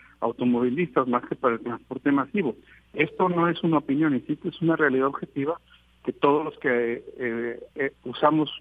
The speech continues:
durante décadas el metro y hoy alguna vez también lo, lo estamos usando, vemos evidentemente,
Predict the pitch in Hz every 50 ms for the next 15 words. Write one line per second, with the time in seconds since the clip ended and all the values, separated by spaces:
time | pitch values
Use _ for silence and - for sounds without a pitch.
0 | - - _ - 143 127 127 123 113 - 120 117 151 170 - - 139 123 - -
1 | 139 127 135 156 151 - 127 120 113 117 131 147 156 170 - - _ _ - -
2 | - _ _ - 117 117 120 123 143 156 156 147 156 147 - - 139 127 139 143
3 | 147 147 139 135 - - 117 117 - - 139 143 143 - 180 156 - 147 135 147
4 | 151 135 135 131 135 156 147 - - - 139 123 110 117 123 110 120 117 117 120
5 | - - - 127 123 120 110 104 - - - -